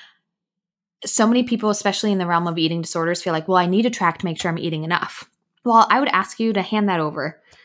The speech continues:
Hand that over to myself and my team of dietitians. We'll monitor that for you. We'll let you know if, hey, <laughs> you really hardly ate yesterday, you know, or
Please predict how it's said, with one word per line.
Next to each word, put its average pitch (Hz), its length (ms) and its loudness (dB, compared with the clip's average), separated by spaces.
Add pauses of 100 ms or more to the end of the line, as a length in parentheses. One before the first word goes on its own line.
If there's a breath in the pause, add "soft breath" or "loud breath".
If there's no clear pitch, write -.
(200 soft breath)
Hand 214 160 4
that 202 100 6
over 185 200 4
to 175 120 -4
myself 160 380 0
and 175 60 -4
my 160 80 -2
team 160 200 -6
of 156 120 -6
dietitians. 151 800 -8
We'll 240 200 0
monitor 147 480 -2
that 151 220 -6
for - 180 -10
you. 123 320 -6
We'll 226 320 4
let 185 240 0
you 160 140 -2
know 156 340 -6 (520 soft breath)
if, - 480 2 (260)
hey, 175 400 2 (140)
<laughs> - 100 -18
you 208 420 2
really 196 240 6
hardly 180 380 2
ate 185 140 4
yesterday, 156 800 -2
you 185 120 0
know, 170 400 4
or 156 400 0